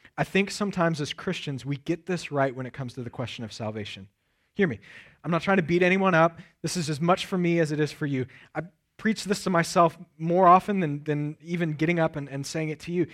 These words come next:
But, but I think we get this right when it comes to the question of salvation. I have no problem saying, "Man, if it's me on my merit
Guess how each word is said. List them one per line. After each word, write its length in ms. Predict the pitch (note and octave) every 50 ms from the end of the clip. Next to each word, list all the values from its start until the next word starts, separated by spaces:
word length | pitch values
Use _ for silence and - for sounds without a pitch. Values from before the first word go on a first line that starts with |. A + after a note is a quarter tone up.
| - - - _
But, 200 | - F3 - -
but 120 | - F3 -
I 60 | D#3+
think 240 | - - A3 A3+ A3
we 100 | A#3+ G3
get 160 | D#3 G3 G3
this 160 | G3 E3+ -
right 160 | F3+ E3+ F3 D#3
when 80 | D#3+
it 80 | D#3+ -
comes 160 | E3+ D#3+ D3
to 60 | D#3
the 80 | D3 -
question 260 | - D#3+ D#3 - E3+
of 80 | D3+ -
salvation. 460 | - D3+ D3 D3+ D#3+ D#3+ - C#3 -
I 120 | - G3+ A#3
have 120 | A3+ G3
no 180 | F#3+ F#3 G3 G#3+
problem 460 | - - F#3 F#3 F#3+ G3 F#3+ E3 D3+
saying, 380 | - - F3 D#3 D3 C#3 B2+ - - - - _
"Man, 360 | E3 F3 F3+ G3 G3+ G#3 G3+ - - - - - _
if 160 | E3+ E3+ - D3+
it's 220 | E3+ E3 - - - - - _
me 480 | D3 D#3 F3 F#3 G#3 A#3+ C4 C4+ C4+ C4
on 300 | - F#3 F3+ E3 D#3+ D3+
my 300 | D#3 F3+ F#3+ A3 A#3 A3+
merit 480 | G#3+ G#3 G#3 G#3+ G#3 F#3 F3 E3+ -